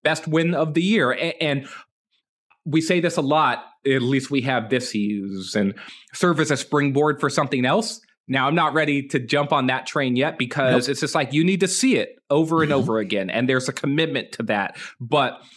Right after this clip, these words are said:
Speaker 1: showing that they are capable of this, I think, again, speaks to what you were saying, Pete, about being a standard bearer and, and setting that standard for what they can do. And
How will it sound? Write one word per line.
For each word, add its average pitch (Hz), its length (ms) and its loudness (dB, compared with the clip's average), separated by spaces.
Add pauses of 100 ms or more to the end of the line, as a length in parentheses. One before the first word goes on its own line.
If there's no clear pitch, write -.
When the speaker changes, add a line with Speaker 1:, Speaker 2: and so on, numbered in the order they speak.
(200)
Speaker 1:
showing 185 600 2
that 156 160 -2
they 156 120 2
are 139 80 2
capable 139 600 0
of 110 100 -4
this, 110 240 0
I 127 120 -2
think, 120 280 -2
again, 127 380 0
speaks - 360 -4
to 131 100 -2
what 127 220 0
you 123 140 0
were 123 140 0
saying, 110 340 -2
Pete, 113 180 -4
about 110 380 -2 (280)
being 131 680 2 (640)
a 127 80 0
standard 135 540 -2
bearer 104 360 0
and, 110 260 -2
and 127 160 0
setting 135 340 0
that 110 160 -4
standard 104 420 0
for 127 180 0
what 123 360 -2
they 127 120 0
can 117 480 -2
do. 101 380 0
And 107 380 -2